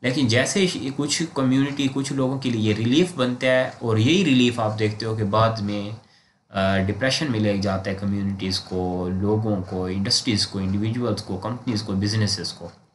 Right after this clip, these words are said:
और फिर यही बात है कि that can intensify a recession or lead to a deflationary spiral।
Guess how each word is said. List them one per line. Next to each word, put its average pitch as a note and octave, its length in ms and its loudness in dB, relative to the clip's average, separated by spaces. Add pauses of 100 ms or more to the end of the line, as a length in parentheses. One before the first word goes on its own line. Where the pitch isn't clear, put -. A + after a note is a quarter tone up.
(420)
और A2 100 0
फिर F#3 240 2
यही F3+ 220 4
बात G#2+ 300 2
है D3+ 120 -4
कि - 20 2
that B2+ 300 4
can E3 180 -4 (160)
intensify B2 720 2
a G#2 140 0
recession G#2+ 560 0 (360)
or A2+ 120 4
lead C#3+ 400 2
to A#2 220 4
a A2+ 60 2
deflationary A#2+ 800 0
spiral। F2+ 420 -2